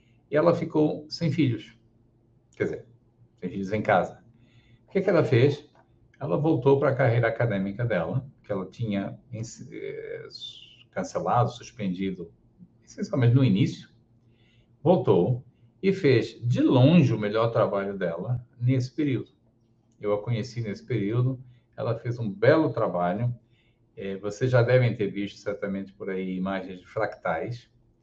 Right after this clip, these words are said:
É, é, essa, essa foi uma área que explodiu, no bom sentido, nos anos oitenta, é, por uma combinação de duas coisas. Os computadores melhoraram muito, então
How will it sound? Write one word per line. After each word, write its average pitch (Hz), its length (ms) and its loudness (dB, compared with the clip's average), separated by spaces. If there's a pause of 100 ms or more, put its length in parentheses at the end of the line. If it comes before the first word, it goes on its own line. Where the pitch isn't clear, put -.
(580)
É, 92 440 -8 (220)
é, 98 260 -8
essa, 104 300 -4
essa 104 380 0
foi 135 140 0
uma 135 180 4
área 101 320 0
que 95 400 -12
explodiu, 127 960 2 (340)
no 95 80 -18
bom 87 220 -10
sentido, 95 680 -8
nos 101 240 -8
anos 95 340 -6
oitenta, 101 680 -2 (540)
é, 104 120 -4
por 120 160 -2
uma 120 200 6
combinação 120 600 2
de 117 60 2
duas 127 200 2
coisas. 87 400 -2
Os 90 120 -12
computadores 107 540 -4
melhoraram 113 560 2
muito, 101 500 -2
então 95 280 -12